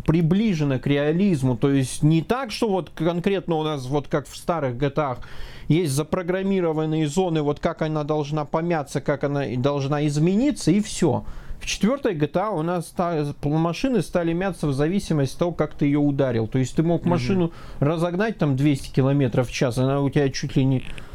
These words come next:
Speaker 2: В гармошку.
Speaker 1: Да, в гармошку сомнется. Все, ты такого, ты только один раз за игру такое физически возможность увидишь, как она вот смялась, как в гармошку.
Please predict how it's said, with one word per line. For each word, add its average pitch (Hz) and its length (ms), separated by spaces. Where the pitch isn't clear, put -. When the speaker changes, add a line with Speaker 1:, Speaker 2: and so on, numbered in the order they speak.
Speaker 2:
В 123 100
гармошку. 139 520
Speaker 1:
Да, 135 220
в 120 100
гармошку 151 640
сомнется. 143 680
Все, 135 300
ты 123 100
такого, 147 460
ты 143 80
только 175 260
один 185 300
раз 196 220
за 185 220
игру 202 220
такое 131 420
физически 127 960
возможность 127 720
увидишь, 147 340
как - 220
она 135 160
вот 127 180
смялась, 143 460
как 113 200
в 135 120
гармошку. 135 720